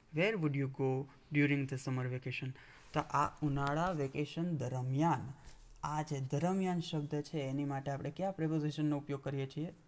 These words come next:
During. ખ્યાલ આવ્યું? તો આ રીતે જે અલગથી પ્રિપોઝિશન મળે છે આપણને, થોડાક આપણે વ્યવહારમાં આવે છે પણ આપણને ખ્યાલ નથી,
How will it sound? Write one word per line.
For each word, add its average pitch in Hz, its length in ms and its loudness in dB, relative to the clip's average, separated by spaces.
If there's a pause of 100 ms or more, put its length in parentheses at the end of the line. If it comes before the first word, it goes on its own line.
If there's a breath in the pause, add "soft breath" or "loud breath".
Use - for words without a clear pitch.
During. 127 280 -4 (1200 soft breath)
ખ્યાલ 131 180 -6
આવ્યું? 131 240 -4 (640 soft breath)
તો - 60 -2 (180)
આ 165 120 0
રીતે 202 320 0
જે 196 400 0 (360)
અલગથી 226 680 0
પ્રિપોઝિશન 170 1040 0
મળે 156 320 2
છે 151 140 -4
આપણને, 127 380 -4 (120)
થોડાક 170 420 0
આપણે 151 460 -2 (360 loud breath)
વ્યવહારમાં 147 720 2
આવે 156 180 4
છે 151 140 -6
પણ 131 160 -4
આપણને 156 340 2
ખ્યાલ 147 260 0
નથી, 131 300 -4